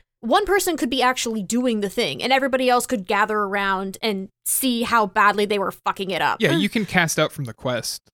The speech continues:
Speaker 2: like, a hundred, you can watch someone play Beat Saber or whatever and see what they're doing on a T V. Like, like,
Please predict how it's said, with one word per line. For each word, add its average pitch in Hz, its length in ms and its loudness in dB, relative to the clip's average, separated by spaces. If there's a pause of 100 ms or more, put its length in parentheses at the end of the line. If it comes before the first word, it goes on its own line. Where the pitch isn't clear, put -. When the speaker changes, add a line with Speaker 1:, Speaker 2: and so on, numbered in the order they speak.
Speaker 2:
like, 101 220 -8 (320)
a 131 60 -10
hundred, 135 280 -2
you 151 100 -2
can 147 140 0
watch 123 220 -4
someone 117 220 -8
play - 160 -8
Beat 110 280 -16
Saber 101 500 -12
or 110 80 -10
whatever 95 340 -14
and 98 120 -12
see 113 140 -8
what 101 140 -14
they're 107 100 -14
doing 107 260 -12
on 104 100 -14
a 98 40 -12
T 110 180 -10
V. 101 200 -16
Like, 123 240 -14
like, 135 220 -8